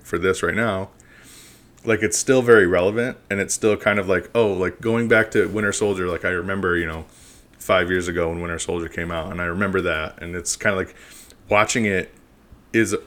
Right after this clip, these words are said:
not only a representation of that, that time,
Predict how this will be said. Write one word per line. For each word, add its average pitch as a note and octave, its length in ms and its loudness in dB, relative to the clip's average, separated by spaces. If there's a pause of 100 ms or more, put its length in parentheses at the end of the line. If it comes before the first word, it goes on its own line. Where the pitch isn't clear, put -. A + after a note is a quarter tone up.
(140)
not A2+ 200 4
only A2+ 360 2
a G2 100 0
representation G2 800 0
of F2+ 520 -4 (460)
that, G2+ 260 0
that G#2+ 260 6
time, E2 480 -4